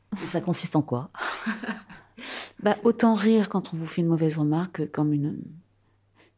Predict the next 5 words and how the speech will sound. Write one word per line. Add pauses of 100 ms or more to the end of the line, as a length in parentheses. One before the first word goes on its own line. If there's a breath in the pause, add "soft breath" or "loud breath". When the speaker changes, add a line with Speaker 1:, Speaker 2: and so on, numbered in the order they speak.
(160)
Speaker 2:
une
bonne
remarque.
<laughs>
Speaker 1:
Et,